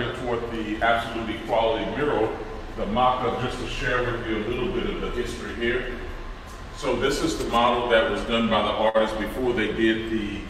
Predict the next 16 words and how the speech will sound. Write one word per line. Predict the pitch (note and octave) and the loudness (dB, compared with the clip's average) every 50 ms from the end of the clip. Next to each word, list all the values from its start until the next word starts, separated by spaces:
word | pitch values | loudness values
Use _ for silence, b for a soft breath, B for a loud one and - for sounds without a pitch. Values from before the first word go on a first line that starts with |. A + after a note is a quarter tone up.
| - - - - - - - - | -10 -12 -12 -12 -12 -10 -6 -4
uh, | F#2+ F#2+ F#2 F#2 F#2 F2 F2 G2 | -2 0 2 2 2 0 0 0
mural | A#2 A#2+ A#2 A2+ A2+ A2 | 2 2 2 4 4 2
on | G#2+ G#2 G#2 | 2 2 0
the | G#2 | 0
outside. | G2+ G#2 G#2 - - - - - - - - - - - - - - - - - - - - - - - - - - - - - - | 0 0 0 -2 -2 -2 -2 0 0 2 2 0 -2 -4 -6 -8 -8 -10 -10 -12 -12 -12 -12 -12 -12 -12 -12 -12 -12 -12 -12 -10 -8
We | A2 | -4
have | A2+ A#2+ A2+ - | -2 -2 0 0
the | - - | -2 0
almond | A2 A2+ B2 B2 A#2 A2+ - | 0 2 2 2 2 0 -2
sculpture | - - - C3 B2 - - - - - - | -4 -2 0 0 0 0 0 -2 -2 -2 -2
that | G#2+ G2+ | -2 0
dates | - A2 G#2+ A2 | 0 0 -2 -2
back | - - A2+ A2+ A2 A2 | -2 0 0 0 0 0
to | - - | -2 -4
eleven | G2+ A2 A2+ A2+ A2 G#2+ G#2+ | 0 2 2 2 2 0 -2
hundred. | A2+ A#2 A#2 A#2 C3+ C3 - | -2 -2 -2 -2 -2 -2 -2